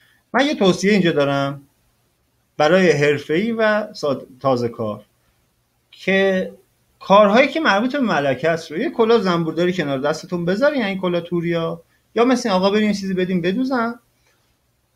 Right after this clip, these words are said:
اه، و کارهای مربوط به ملکه رو تو اون کلاه انجام بدین.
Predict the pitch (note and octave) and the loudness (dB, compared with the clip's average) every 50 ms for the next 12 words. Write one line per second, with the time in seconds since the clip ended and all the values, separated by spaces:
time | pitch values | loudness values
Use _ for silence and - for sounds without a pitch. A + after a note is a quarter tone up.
0 | _ _ _ _ _ _ _ - D3 D3 D3 D3 D3 C#3+ C#3 D3 E3 F#3 G3+ A3 | _ _ _ _ _ _ _ -10 -8 -6 -6 -6 -6 -6 -6 -2 2 4 6 6
1 | A#3 B3 C4 C4 - - - _ - - F#3 F#3 G3 G3 F#3+ F#3+ F3+ F#3 F#3 F#3 | 6 4 4 2 -2 -6 -12 _ 0 2 4 4 4 4 4 4 2 2 2 0
2 | G3 F#3+ F3+ F3 E3+ E3+ G#3+ A3+ A#3 A#3 G#3+ G#3+ A#3+ A#3+ - - F3 D#3 D3 C3 | 0 2 2 2 2 2 0 0 0 -2 -2 -4 -4 -2 0 0 2 4 4 4
3 | B2+ C#3 B2 A2 G#2 G2+ F#2+ F#2+ G2 F#2 F#2 F#2+ F#2 - _ - | 4 2 -2 -4 -4 -6 -6 -8 -10 -12 -12 -14 -16 -20 _ -20